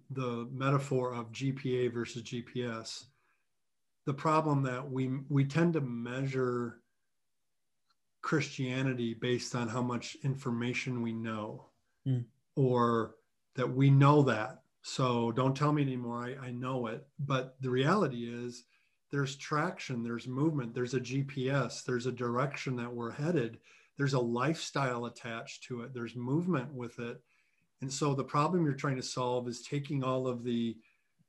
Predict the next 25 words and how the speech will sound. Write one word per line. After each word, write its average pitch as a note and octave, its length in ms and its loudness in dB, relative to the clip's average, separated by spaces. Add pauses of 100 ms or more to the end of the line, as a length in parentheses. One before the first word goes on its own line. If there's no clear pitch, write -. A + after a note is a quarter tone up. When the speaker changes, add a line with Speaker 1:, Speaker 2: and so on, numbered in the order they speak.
(140)
Speaker 1:
what C3 180 -4
people D3+ 280 0
perceive F#3+ 960 4
the B2+ 100 -2
scriptures - 560 -2
to - 80 -6
be, B2 220 0
especially F#3 440 2
the C3 140 2
outside, C3 720 0
outside E3 520 0
the F3 80 0
church B2+ 420 -6
world, A#2+ 400 -6 (580)
they C#3 200 0
perceive F#3 480 2
it D#3 100 2
to - 100 -8
be C3 200 -2
a A#2+ 40 -2
bunch C3+ 340 0
of, A2+ 300 -2 (120)
um, A2 480 -4 (1000)
theological, C3+ 1160 2
uh, A2+ 380 -4